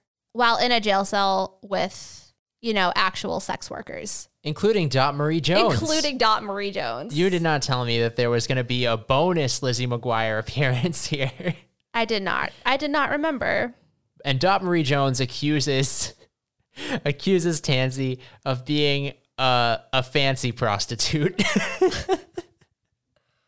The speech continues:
Speaker 1: This is just so wild.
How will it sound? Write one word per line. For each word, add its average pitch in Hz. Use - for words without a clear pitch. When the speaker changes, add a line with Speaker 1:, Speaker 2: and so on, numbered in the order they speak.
Speaker 1:
This 254
is 381
just -
so 226
wild. 190